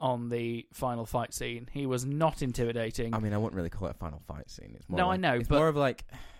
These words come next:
Speaker 1: I know, but l-, think about it. He's meant to be this absolutely terrifying, crazy-ass man who is killing
Speaker 2: To
Speaker 1: children
Speaker 2: be fair,
Speaker 1: and putting
Speaker 2: this
Speaker 1: them in
Speaker 2: is
Speaker 1: animatronic things.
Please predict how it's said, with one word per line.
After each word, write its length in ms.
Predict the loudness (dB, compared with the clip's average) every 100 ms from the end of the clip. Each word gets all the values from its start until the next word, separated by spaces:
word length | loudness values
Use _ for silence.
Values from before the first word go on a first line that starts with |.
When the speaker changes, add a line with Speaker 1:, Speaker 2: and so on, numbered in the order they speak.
| -20 -20 -12 -2
Speaker 1:
I 80 |
know, 160 | 0 2
but 280 | 4 2 2 -8
l-, 100 | -14 -8
think 160 | -4 0
about 160 | 2 2
it. 60 |
He's 180 | 2 0
meant 220 | 2 0
to 80 | 2
be 140 | 2 4
this 240 | 2 0 -2 4
absolutely 680 | 6 6 4 4 4 -2 -6
terrifying, 1040 | -2 -2 6 8 8 6 2 -2 -4 -6 -10 -14 _ _ -6
crazy-ass 1120 | -2 2 6 6 6 4 2 2 0 -4 0
man 500 | 2 2 0 -6 -10 _ _ _ 2
who 160 | 4
is 240 | 6 2 -6 _ _ _ _
killing 460 | 2 4 4 4 2
Speaker 2:
To 80 |
Speaker 1:
children 360 | 4 4 4 2
Speaker 2:
be 40 | 4
fair, 180 | 4 6
Speaker 1:
and 80 |
putting 380 | 6 4 4 4
Speaker 2:
this 140 | 4 4
Speaker 1:
them 40 |
in 120 | 4
Speaker 2:
is 60 | 4
Speaker 1:
animatronic 540 | 2 0 2 2 2 -2
things. 380 | -6 -6 -10